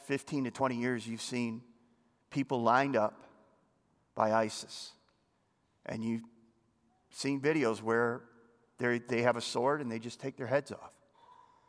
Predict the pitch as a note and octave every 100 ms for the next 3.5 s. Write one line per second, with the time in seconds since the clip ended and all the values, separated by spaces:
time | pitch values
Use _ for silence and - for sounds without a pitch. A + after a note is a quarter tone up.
0 | _ C#3 - D3 B2+ B2 D#3+ F#3+ - -
1 | - - _ _ _ _ _ _ _ _
2 | _ _ _ - A3+ C4 G#3 A#3+ F#3+ C#3
3 | D#3+ A3+ C4+ B3+